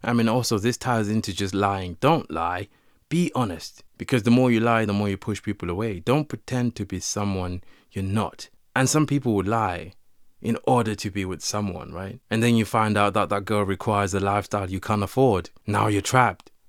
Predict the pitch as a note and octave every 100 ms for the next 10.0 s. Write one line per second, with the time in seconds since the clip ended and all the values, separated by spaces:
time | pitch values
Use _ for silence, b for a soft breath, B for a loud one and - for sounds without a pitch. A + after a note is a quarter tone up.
0 | - B2 A#2+ G2+ A#2+ A#2 - G#2 G#2 G2
1 | G#2+ D#2 G2+ G2+ F#2+ G2 G2 A#2+ A2 F2
2 | _ _ - F#2+ G2+ F#2+ G2 G2 G#2 F#2
3 | F#2+ F2+ E2+ G2+ G2 - - _ - -
4 | A#2+ A#2+ - A2+ A#2+ - G#2+ F#2+ G#2 A2
5 | - - G#2 F#2 E2+ - _ - - -
6 | - B2 - - A#2 A#2+ A2+ F#2 - -
7 | - _ _ _ _ G#2 A#2 A#2+ F#2+ -
8 | A#2+ A2 G2 - B2 A#2+ G#2+ E2+ - G#2
9 | - C3 C3 B2 A2 - - B2+ B2+ F2+